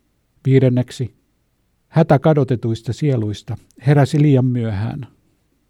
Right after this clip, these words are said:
Vasta Tuonelassa rikas mies huolestui toisten ikuisuuskohtalosta. Hän sanoi, "Isä, minä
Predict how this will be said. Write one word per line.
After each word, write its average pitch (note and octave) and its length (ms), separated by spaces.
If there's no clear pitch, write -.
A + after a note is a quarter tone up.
Vasta C#3 280
Tuonelassa C#3 680
rikas B2+ 360
mies A#2+ 320
huolestui B2 560
toisten B2+ 500
ikuisuuskohtalosta. B2+ 1300
Hän A#2+ 180
sanoi, A#2+ 560
"Isä, D#3 400
minä D#3+ 220